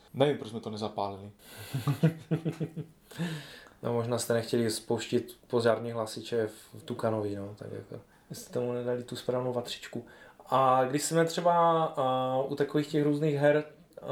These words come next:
Speaker 2: ještě Felda, jednou vzpomenem, eh, Jméno růže,
Speaker 1: Hmm.
Speaker 2: jako deduktivní vlastně hru. Vím, že, eh, v té době byly další deduktivní možné hry, bylo Cluedo a později bylo Mystery of Abbey. Ale to bylo,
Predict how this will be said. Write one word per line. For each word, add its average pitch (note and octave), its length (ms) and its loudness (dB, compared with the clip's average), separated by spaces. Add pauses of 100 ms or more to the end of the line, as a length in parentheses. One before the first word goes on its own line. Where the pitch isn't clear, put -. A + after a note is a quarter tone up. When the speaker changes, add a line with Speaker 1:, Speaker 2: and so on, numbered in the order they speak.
(680)
Speaker 2:
ještě D#3 220 2
Felda, C#3 480 2
jednou C#3 240 -2
vzpomenem, C3 500 -2 (500)
eh, B2+ 180 2
Jméno C3+ 220 4
růže, B2+ 300 0 (400)
Speaker 1:
Hmm. C#3+ 300 4 (120)
Speaker 2:
jako B2+ 460 2
deduktivní B2 640 -6
vlastně A#2+ 360 -2
hru. C3 320 0
Vím, B2+ 160 -4
že, B2+ 280 8
eh, B2+ 680 -2 (440)
v - 40 -16
té C3 120 6
době B2+ 220 6
byly C3+ 260 6
další B2+ 320 4
deduktivní C3 520 -2
možné C3 340 0
hry, C3 320 6
bylo C3 260 6
Cluedo A#2+ 420 4 (280)
a - 60 -2
později B2+ 640 2
bylo B2+ 220 4
Mystery B2 420 4
of B2 240 0 (120)
Abbey. G2 200 -6 (320)
Ale A2+ 200 0
to B2 120 0
bylo, A#2 460 6